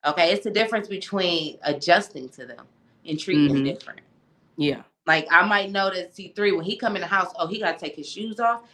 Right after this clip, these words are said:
Speaker 1: and he have to take his jacket off. Uh, if it's not off in the first thirty seconds, oh, we got a problem, right? That's one thing. If they on the spectrum, they have their routines and you
Speaker 2: Yeah,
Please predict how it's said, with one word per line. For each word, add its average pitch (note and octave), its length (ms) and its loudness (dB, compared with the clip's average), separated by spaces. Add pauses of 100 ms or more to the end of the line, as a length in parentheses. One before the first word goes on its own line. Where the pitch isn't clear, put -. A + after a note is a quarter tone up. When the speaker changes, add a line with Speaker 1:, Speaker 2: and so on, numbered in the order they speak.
(140)
Speaker 1:
and D#3 100 -4
he D#3 100 0
have F#3+ 240 6
to G3 60 -4
take F3 240 -2
his E3+ 200 -8
jacket D#3+ 300 2
off. - 160 -4 (300)
Uh, D3+ 220 6
if D#3 60 -6
it's F#3 140 -2
not G#3 180 8
off G#3+ 180 6
in A3 80 -10
the A3 80 -4
first A3 260 0
thirty A3+ 220 -4
seconds, A3 560 -8
oh, D#3 180 -2
we D#3+ 140 -6
got C3 160 -8
a - 40 -14
problem, - 420 -12 (600)
right? D#3+ 360 2 (340)
That's A3+ 220 -4
one A3+ 180 -4
thing. G#3+ 200 -10
If F3 80 -12
they G#3+ 100 -6
on A#3+ 120 -4
the A#3 60 -14
spectrum, G#3 360 -10
they F#3+ 80 -8
have F3 180 -2
their D3+ 160 -8
routines C#4 580 -8
and F#3+ 160 -6
you D3 80 0
Speaker 2:
Yeah, E3+ 200 8